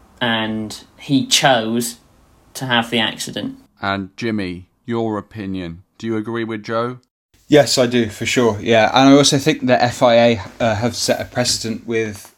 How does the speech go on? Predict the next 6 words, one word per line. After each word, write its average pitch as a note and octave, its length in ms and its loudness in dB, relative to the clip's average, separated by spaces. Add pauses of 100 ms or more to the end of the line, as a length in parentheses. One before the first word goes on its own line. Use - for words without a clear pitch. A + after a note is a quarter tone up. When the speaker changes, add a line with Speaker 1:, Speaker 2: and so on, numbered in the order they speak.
Speaker 3:
uh, G2+ 380 0 (180)
penalising G#2+ 520 2
Hamilton, G#2+ 640 -4 (100)
uh, G2+ 320 -4
in G#2+ 100 -6
Silverstone. C3 560 0